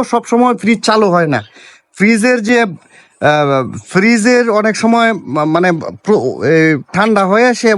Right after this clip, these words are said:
অটোমেটিক বন্ধ হয়ে থাকে, তার জন্যে সে জানি ওই চালু হয়, তার জন্য নিচে ইয়া দেয়া তৈছি, ওই বোতল দিয়ে রাখছি যাতে এটা চলে। তো এখন আমরা বোতল এটার ভিতরে দিয়া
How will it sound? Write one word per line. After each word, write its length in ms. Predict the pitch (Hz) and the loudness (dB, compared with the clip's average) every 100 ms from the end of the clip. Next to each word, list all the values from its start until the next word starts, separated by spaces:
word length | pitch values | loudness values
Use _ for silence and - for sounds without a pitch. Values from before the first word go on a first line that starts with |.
| 208 | 0
অটোমেটিক 420 | 202 196 185 175 - - 131 135 | 0 0 0 -2 -6 -10 -4 0
বন্ধ 200 | 180 180 165 | 0 2 2
হয়ে 140 | 156 135 | 0 -2
থাকে, 160 | 113 104 - - _ - | -4 -6 -10 -20 _ -2
তার 140 | 175 196 | -2 0
জন্যে 280 | 233 247 233 202 185 - - - | 2 2 2 0 -4 -18 -20 -8
সে 140 | - 214 202 | 0 0 2
জানি 240 | 202 214 247 233 - _ _ - | 2 2 0 -4 -16 _ _ 0
ওই 80 | 180 - | 0 0
চালু 300 | 214 240 262 240 | -2 0 2 2
হয়, 160 | 220 226 214 | 2 2 0
তার 140 | 202 202 | -2 0
জন্য 180 | 226 233 233 | -2 0 -2
নিচে 200 | 240 220 190 | -2 -2 2
ইয়া 140 | 185 165 | 2 0
দেয়া 140 | 160 139 | -2 -2
তৈছি, 280 | 139 113 104 - - 95 - - - | -4 -6 -14 -16 -20 -20 -20 -10 -2
ওই 100 | 143 139 131 - 131 | 0 0 -4 -4 -2
বোতল 260 | 202 247 220 | 0 2 2
দিয়ে 160 | 214 196 | 2 0
রাখছি 200 | - 220 196 | -4 -4 -2
যাতে 180 | 196 226 220 | 0 2 2
এটা 180 | 220 269 - - - - | 2 0 -4 -16 -18 -4
চলে। 260 | 277 247 143 98 _ _ _ - | 0 0 -2 -6 _ _ _ -4
তো 60 | 190 190 | 0 0
এখন 180 | 214 233 226 | 0 2 2
আমরা 140 | 220 208 | 0 0
বোতল 220 | 240 226 226 196 | 0 0 2 2
এটার 180 | 202 202 | 2 0
ভিতরে 240 | 202 185 226 196 | -2 0 0 2
দিয়া 200 | 240 | 2